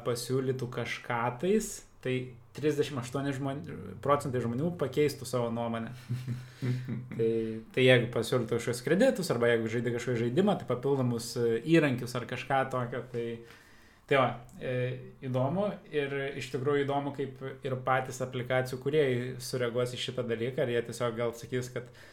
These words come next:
Speaker 1: jeigu neleidi trekinti, negali naudotis ir tada tiesiog tu spręsi arba naudojiesi arba ne, bet
Speaker 2: Aha.
Speaker 1: kiek komentaruose skaičiau, tai visi sako, kad labai nešvarus dalykas ir, ir šiaip neturėtų taip aplikacijos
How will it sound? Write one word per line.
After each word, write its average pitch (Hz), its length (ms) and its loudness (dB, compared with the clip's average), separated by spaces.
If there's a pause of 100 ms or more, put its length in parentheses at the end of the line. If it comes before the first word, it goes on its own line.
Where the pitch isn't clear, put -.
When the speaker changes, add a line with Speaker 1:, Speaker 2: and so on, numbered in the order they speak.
(120)
Speaker 1:
jeigu 117 200 -4
neleidi 120 380 0
trekinti, 123 440 2
negali 120 300 0
naudotis 120 680 0
ir 117 200 -8
tada 117 240 -6
tiesiog 113 340 -6
tu 117 200 -2 (140)
spręsi 117 460 -2
arba 113 220 -2
naudojiesi 117 420 0
arba 110 220 -4
ne, 147 160 0 (200)
bet 123 240 0
Speaker 2:
Aha. - 280 -8 (720)
Speaker 1:
kiek 147 180 6
komentaruose 143 560 4
skaičiau, 139 320 0
tai 190 160 -2
visi 151 240 -2
sako, 143 300 2
kad 127 80 -4
labai 127 180 2
nešvarus 131 400 -2
dalykas 127 480 0
ir, 123 220 2 (640)
ir 127 100 -6
šiaip 120 240 -8
neturėtų 120 460 -2
taip 117 180 -4
aplikacijos 117 800 -2